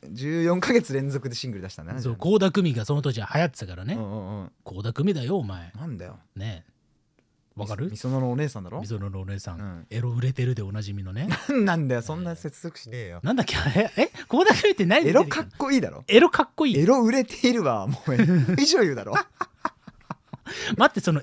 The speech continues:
Speaker 2: エロ窃盗語タレントの元祖って誰なの？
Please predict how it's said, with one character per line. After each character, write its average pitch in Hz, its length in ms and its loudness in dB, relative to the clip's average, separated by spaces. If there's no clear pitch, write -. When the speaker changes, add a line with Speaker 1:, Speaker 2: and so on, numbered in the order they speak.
Speaker 2:
エ 214 140 6
ロ 359 120 6
窃 349 220 0
盗 330 420 6
語 285 460 4
タ 254 140 4
レ 247 80 4
ン 165 140 2
ト 117 120 -4
の 92 220 -8
元 151 280 -2
祖 113 120 -8
っ - 20 -10
て 92 120 -10
誰 110 240 -8
な - 60 -16
の？ 87 80 -20